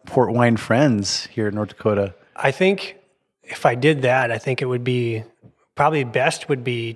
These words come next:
Speaker 2: to do a cider, and then it would be super strong like port, and then dump it and then put another cider in there.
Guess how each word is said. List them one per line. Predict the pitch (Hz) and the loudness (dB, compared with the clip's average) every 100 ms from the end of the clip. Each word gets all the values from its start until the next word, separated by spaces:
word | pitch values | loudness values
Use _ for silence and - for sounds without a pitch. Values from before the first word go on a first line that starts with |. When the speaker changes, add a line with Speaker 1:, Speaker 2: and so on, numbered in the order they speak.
| - | -10
Speaker 2:
to | 120 | -6
do | 123 123 | -4 -2
a | |
cider, | 135 135 117 113 107 113 - _ - | 0 0 0 -2 -6 -8 -12 _ -4
and | 135 | 0
then | 127 | 2
it | 131 | 2
would | 127 | 0
be | 123 | -2
super | - 147 127 | -2 -2 -2
strong | - 151 135 135 131 | -2 2 4 4 2
like | 120 120 | 0 -2
port, | - 139 117 113 - - - | -2 0 0 -4 -10 -10 -4
and | 127 120 | -2 0
then | 113 | 2
dump | 127 127 | 4 4
it | 131 | 0
and | 127 | -2
then | 120 120 | -4 -4
put | 143 | -4
another | 123 127 131 127 | -4 -4 -4 0
cider | 139 120 117 | 0 2 0
in | 113 113 | -2 -4
there. | 110 107 | -6 -8